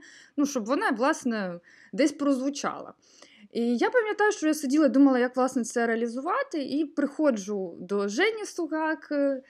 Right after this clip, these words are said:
а вона на той час була директоркою гурту «Юко», і кажу: «Жека,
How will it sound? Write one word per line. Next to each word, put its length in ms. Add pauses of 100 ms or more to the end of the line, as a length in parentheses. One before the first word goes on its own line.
(120)
а 180
вона 220
на 100
той 200
час 360
була 360
директоркою 640
гурту 380
«Юко», 440
і 60
кажу: 360
«Жека, 560